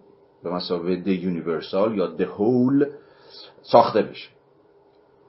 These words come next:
یعنی مسئلهش این نبوده که این تنوع، به قول خودش، در این بند تنوع این نظام‌های فلسفی رو به واسطهٔ تناقض‌هایی که با همدیگه دارن، دعواهایی که با همدیگه کردن، ردیه‌هایی که بر همدیگه نوشتن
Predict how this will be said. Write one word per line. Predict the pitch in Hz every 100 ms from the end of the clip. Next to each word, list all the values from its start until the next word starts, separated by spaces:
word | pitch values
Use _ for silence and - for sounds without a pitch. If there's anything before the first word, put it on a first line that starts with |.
| - - - _ _ _ - 98
یعنی | 107 113 143 156 - - -
مسئلهش | 107 110 - 113 123 147 - -
این | 151
نبوده | 151 135 101
که | 92 87 78
این | 117 113 -
تنوع، | - 104 101 90
به | 101
قول | 110 120
خودش، | 123 120 120
در | - 123 127 123 -
این | 98 95 98 - _ _ _ _ _ - 85
بند | 98 82 65 65 - _ _ _ _ - -
تنوع | 120 113 110 104
این | 151 135 110
نظام‌های | 101 104 98 98 95
فلسفی | 101 92 90 95 107
رو | 123 131 127
به |
واسطهٔ | 98 95 92 95
تناقض‌هایی | 107 104 101 95 95 101
که | 98
با | 87
همدیگه | 85 87 82 85
دارن، | 85 85 87 73
دعواهایی | 87 90 87 98 98
که | 98
با | 82
همدیگه | 80 80 80
کردن، | - 78 80 80 67
ردیه‌هایی | 98 95 85 90 85 90 95
که | 90
بر | 82
همدیگه | 80 80 80
نوشتن | 80 78 78 - 101 85